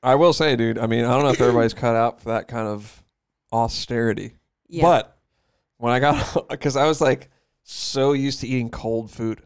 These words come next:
Speaker 2: Oh, yeah. We
Speaker 1: Like, when I
Speaker 2: only
Speaker 1: ate, like,
Speaker 2: ate
Speaker 1: hot
Speaker 2: cold
Speaker 1: food, it was
Speaker 2: food.
Speaker 1: like,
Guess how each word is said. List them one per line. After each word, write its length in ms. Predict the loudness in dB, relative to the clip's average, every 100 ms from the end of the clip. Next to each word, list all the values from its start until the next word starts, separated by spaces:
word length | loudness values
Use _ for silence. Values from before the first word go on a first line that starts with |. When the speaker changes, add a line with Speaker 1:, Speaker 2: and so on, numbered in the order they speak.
| _ _
Speaker 2:
Oh, 240 | -6 -4 -4
yeah. 300 | -4 -6 -6
We 260 | -6 -8 -4
Speaker 1:
Like, 100 | 0
when 100 | 2
I 60 | 2
Speaker 2:
only 160 | 2
Speaker 1:
ate, 60 | 4
like, 100 | 2
Speaker 2:
ate 100 | 2
Speaker 1:
hot 160 | 2 2
Speaker 2:
cold 180 | 0 -2
Speaker 1:
food, 100 | -2
it 60 |
was 120 | -4
Speaker 2:
food. 60 | -4
Speaker 1:
like, 160 | -6